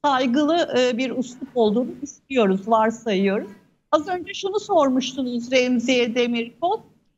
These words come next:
E, Genel Başkan'ın işaret ettiği isim kim,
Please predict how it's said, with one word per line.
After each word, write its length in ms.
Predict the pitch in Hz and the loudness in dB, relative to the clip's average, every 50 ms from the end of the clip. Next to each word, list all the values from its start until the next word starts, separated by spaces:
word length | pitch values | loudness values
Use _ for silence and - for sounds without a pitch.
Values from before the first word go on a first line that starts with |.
| _ - - | _ 0 2
E, 140 | 294 285 | 2 2
Genel 380 | 277 240 294 285 302 339 370 381 | 2 2 2 2 2 2 0 0
Başkan'ın 400 | 311 294 320 - - 370 349 339 | 0 -2 -4 -4 -4 -4 -4 -2
işaret 460 | 311 302 - 349 311 302 311 320 311 | -2 -2 -2 -2 -2 0 -2 -4 -4
ettiği 340 | 320 269 - - - 349 330 | -4 -4 -4 -4 -4 -4 -2
isim 360 | 277 294 - - 370 349 330 | -2 -4 -4 -4 -4 -2 -2
kim, 420 | 330 - - 339 339 320 269 - | -2 2 2 4 4 2 2 -2